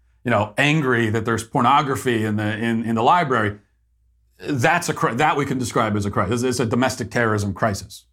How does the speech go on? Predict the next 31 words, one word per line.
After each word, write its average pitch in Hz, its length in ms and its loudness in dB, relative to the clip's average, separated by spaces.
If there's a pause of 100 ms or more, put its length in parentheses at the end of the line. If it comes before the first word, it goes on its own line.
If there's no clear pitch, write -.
(760)
And 143 100 0
the - 60 0
crisis 165 360 0
is 131 120 -2
not 139 140 2
the 123 60 -8
pornography, 110 720 0 (280)
but 110 280 0
that 113 140 0
the 110 80 -4
parents 101 300 0
are 98 60 -4
upset 90 220 -2
about 80 200 -10
it. - 60 -20 (1300)
However, 143 520 4
when 120 160 0
you've 131 180 2
got 120 280 2
millions 127 520 2
of 110 120 -2
people 113 260 0
pouring 107 360 0
into 104 120 2
this 101 120 0
country, 104 340 -2
our 98 100 0
borders 107 500 0
being 101 420 -2
erased, 101 800 -2 (840)
um, 95 580 0